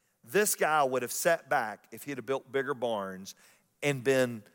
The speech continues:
content? Yes or no? No. So Jesus finishes the story, but God said to him, "You fool, you'll die this very night. Then who will get everything you've worked for?"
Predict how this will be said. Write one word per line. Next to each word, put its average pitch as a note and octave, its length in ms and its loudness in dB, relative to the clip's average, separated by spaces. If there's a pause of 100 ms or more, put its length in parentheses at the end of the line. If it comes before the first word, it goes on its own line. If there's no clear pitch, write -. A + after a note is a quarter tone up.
(160)
content? A2+ 640 -2
Yes A2+ 260 4
or A#2 60 0
no? E2+ 240 -8 (540)
No. C2+ 260 -14 (1500)
So A#2+ 100 -10
Jesus A#2+ 500 0 (540)
finishes D3 400 0
the - 100 -14
story, D3 460 2
but G#2 180 -10
God C3 300 6
said D3 240 2
to C3 60 -4
him, A#2 220 -4
"You B2 200 -8
fool, C3+ 680 -4 (340)
you'll D#3 220 2
die B2 340 2
this B2 200 -2
very C#3 320 0
night. A2+ 400 0 (280)
Then D3+ 340 0
who D#3+ 180 -2
will C#3+ 160 -4
get A2+ 180 -2
everything C#3+ 560 0
you've C3+ 220 -4
worked A#2+ 320 -2
for?" F#2+ 360 -8